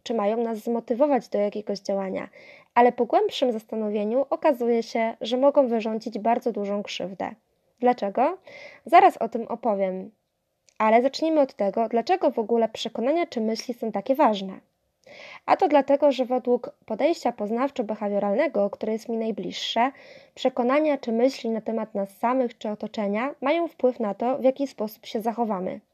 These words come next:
Najprościej można to ująć tak, że to, co myślimy, wpływa na nasze uczucia, a to z kolei na nasze działanie. Bardzo prosty przykład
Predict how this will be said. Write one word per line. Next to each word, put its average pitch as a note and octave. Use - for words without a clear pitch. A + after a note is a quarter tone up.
Najprościej D4+
można C4+
to B3
ująć A#3
tak, A3
że G#3+
to, C4
co G#3
myślimy, G#3
wpływa E4
na C4+
nasze A3+
uczucia, A3
a D4+
to C#4
z C4+
kolei A3
na A3
nasze G3+
działanie. G#3
Bardzo D#4
prosty C4
przykład -